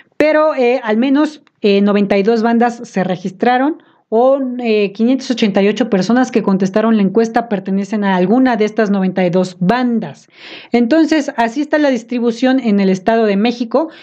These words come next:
Quise solo mostrar los tres primeros, lo, los donde hay más concentración. Entonces, aquí está. Eh, también se me hizo interesante ver,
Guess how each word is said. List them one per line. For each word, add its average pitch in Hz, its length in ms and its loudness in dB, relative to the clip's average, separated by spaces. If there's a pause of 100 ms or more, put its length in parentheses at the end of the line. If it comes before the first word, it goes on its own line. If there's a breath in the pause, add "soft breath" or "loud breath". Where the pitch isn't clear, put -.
(140 loud breath)
Quise 330 280 0
solo 349 240 2
mostrar 262 540 0
los 220 360 -6
tres 240 300 -2
primeros, 214 720 0
lo, 185 400 -2
los 170 300 2
donde 190 220 2
hay 214 60 2
más 220 200 0
concentración. 185 800 0 (340 loud breath)
Entonces, 262 540 0
aquí 214 260 -2
está. 214 340 -6 (600 loud breath)
Eh, 254 420 2
también 320 520 0 (280)
se - 220 0
me 269 80 4
hizo 302 140 2
interesante 247 880 0 (920)
ver, 233 540 0